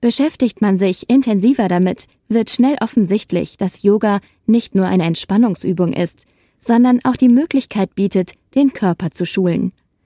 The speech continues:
Durch die richtigen Übungen ist es möglich, Kinder von Schmerzen zu befreien und oder eine Einschlafhilfe zu bieten,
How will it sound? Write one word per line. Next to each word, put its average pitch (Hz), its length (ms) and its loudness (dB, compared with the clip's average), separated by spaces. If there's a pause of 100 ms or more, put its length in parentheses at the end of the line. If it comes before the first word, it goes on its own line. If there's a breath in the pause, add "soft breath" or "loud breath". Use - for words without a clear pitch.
(400)
Durch 202 200 0
die 190 160 0
richtigen 196 440 0
Übungen 214 520 0 (260 soft breath)
ist 190 220 -2
es 175 120 -2
möglich, 196 460 0
Kinder 254 320 2
von 196 160 -2
Schmerzen 214 540 -2
zu 185 100 -2
befreien 180 480 -2 (340)
und 190 380 0
oder 196 400 0 (220)
eine 214 260 0
Einschlafhilfe 180 720 0
zu 180 160 -4
bieten, 180 420 -4